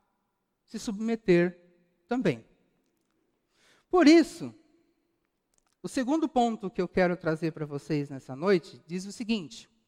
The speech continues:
não diminua os ensinos de Jesus, pois eles são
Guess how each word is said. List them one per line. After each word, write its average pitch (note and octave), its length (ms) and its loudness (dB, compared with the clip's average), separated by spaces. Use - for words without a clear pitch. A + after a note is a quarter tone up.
não G4+ 420 4
diminua C#4 1040 4
os C#4 600 0
ensinos D#4 1080 0
de G3+ 180 -12
Jesus, F3 800 -10
pois F#3 400 8
eles D#3+ 280 2
são C#4 440 2